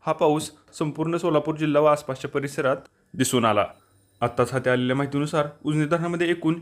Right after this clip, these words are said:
एकशे बावीस पॉइंट एक्क्याण्णव टीएमसी पाणीसाठा असून, त्यापैकी एकोणसाठ पॉइंट पंचवीस टीएमसी पाणीसाठा हा उपयुक्त पाणीसाठा आहे, तर उजनी धरणाची एकूण पाण्याची पातळी ही एकशे दहा पॉइंट एकोणसाठ टक्के एवढी झालेली आहे.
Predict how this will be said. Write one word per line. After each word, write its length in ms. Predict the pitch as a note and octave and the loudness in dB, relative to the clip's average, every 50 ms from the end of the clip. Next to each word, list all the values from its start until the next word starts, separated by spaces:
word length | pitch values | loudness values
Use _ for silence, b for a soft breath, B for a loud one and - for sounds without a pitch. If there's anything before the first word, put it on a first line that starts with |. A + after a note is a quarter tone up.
| - - - | -8 -14 -14
एकशे 200 | C3 - - F3 | -8 -6 -4 -2
बावीस 280 | D#3+ E3 D#3+ E3 E3 | 0 2 2 2 0
पॉइंट 260 | - - F3 E3+ E3+ - | -2 -4 -4 -4 -4 -6
एक्क्याण्णव 380 | B2 - - D#3+ D#3+ D#3+ D#3+ | -8 -6 -6 -4 -4 -2 -4
टीएमसी 380 | D#3+ D#3+ E3 D#3+ D#3+ D#3 - - | -4 -4 -4 -6 -6 -6 -6 -4
पाणीसाठा 460 | - E3 D#3 D#3 D3+ E3 D3+ - E3+ | -4 -2 -2 -2 -4 -4 0 0 0
असून, 260 | E3+ E3+ - C#3 C#3+ | 0 0 -2 -4 -4
त्यापैकी 800 | D3+ D3 - _ _ _ - D3+ D3+ - E3 E3+ E3 - D3+ D3 D#3 B B B B - | -4 -8 -14 _ _ _ -6 -6 -4 -4 -6 -6 -4 -6 -8 -8 -8 B B B B -6
एकोणसाठ 460 | C#3+ C#3 C#3+ - D3 D3 C#3+ - D#3+ | -6 -4 0 0 0 0 0 -4 -6
पॉइंट 340 | D#3+ - - F3 E3+ E3+ E3+ | -8 -6 -2 0 0 0 0
पंचवीस 380 | F3+ F3 D#3 C3+ D#3 D#3 - - | 0 -2 -2 -2 -4 -6 -4 -2
टीएमसी 240 | E3+ D#3+ E3 D#3+ D#3+ | -2 -2 -2 -4 -2
पाणीसाठा 540 | E3+ E3 E3+ F3 - G3 F3 F3+ D#3+ D3+ - - - - | -2 -2 -2 0 0 -2 0 2 0 0 -2 -6 -8 -4
हा 80 | D3+ C#3+ - | -4 0 0
उपयुक्त 360 | D#3 D#3 - C#3+ C3+ - - | 0 0 -2 -6 -4 -4 -2
पाणीसाठा 500 | D3 C#3+ C#3 C3+ B2+ C3+ C3 A#2+ - B2 | 0 2 2 2 2 0 0 2 2 2
आहे, 200 | B2 A#2 A2+ F#2+ F2 b b b b b b - | 2 2 -2 -6 -8 b b b b b b -8
तर 80 | B2+ B2+ | -6 -2
उजनी 280 | - B2+ B2 A#2 A#2 | 0 0 0 0 0
धरणाची 420 | A#2+ C3 B2+ C3 B2+ B2+ B2+ C#3 C3 | 0 0 0 0 -2 -2 -2 -2 -4
एकूण 200 | B2+ C3+ C3+ C3+ | -2 -2 -2 -2
पाण्याची 320 | C3+ C3+ C3+ C3 B2+ D3+ | 0 0 0 0 -2 -2
पातळी 340 | D3+ E3 E3 - F3 E3 D#3 | -4 -4 -4 -2 -4 -4 -4
ही 460 | D#3+ - - - _ - F#3 - - | -6 -8 -14 -16 _ -6 -4 -2 -2
एकशे 200 | E3+ - - G3 | -4 -2 -4 -4
दहा 180 | E3 E3 D#3 E3 | -4 -2 -4 -2
पॉइंट 300 | D#3+ F#3 F#3 F#3 F3+ - | 0 2 2 2 0 -2
एकोणसाठ 560 | - E3+ E3 - E3+ E3+ - G3 F#3 F#3 - | -4 -4 -2 -2 -2 -2 0 -2 -4 -4 -6
टक्के 240 | F#3 F#3 - - D#3+ | -8 -6 -4 -2 -2
एवढी 260 | D3 D3 - C#3+ C3+ | 0 2 2 2 2
झालेली 280 | C#3+ C3+ A#2+ A#2 A2+ | 2 2 2 2 2
आहे. 120 | G2+ F2 | 0 0